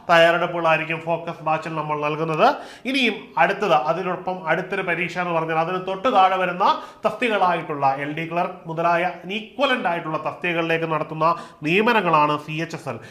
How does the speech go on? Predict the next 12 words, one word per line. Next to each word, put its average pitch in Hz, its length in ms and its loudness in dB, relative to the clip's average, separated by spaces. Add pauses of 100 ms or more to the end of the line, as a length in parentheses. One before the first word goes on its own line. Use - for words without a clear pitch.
(140)
ഈ 262 100 0
സി 254 180 -10
എച്ച് 220 240 -6
എസ് 190 120 -10
എല്ലിനും 180 400 -6 (160)
ഈ 254 220 -2
ക്ലാസ് 170 260 0
കൊണ്ട് 165 180 -6
പ്രയോജനമുണ്ടാകും. 151 840 -2
എസ് 147 140 -10
എസ് 156 100 -10
സിയെ 180 260 -6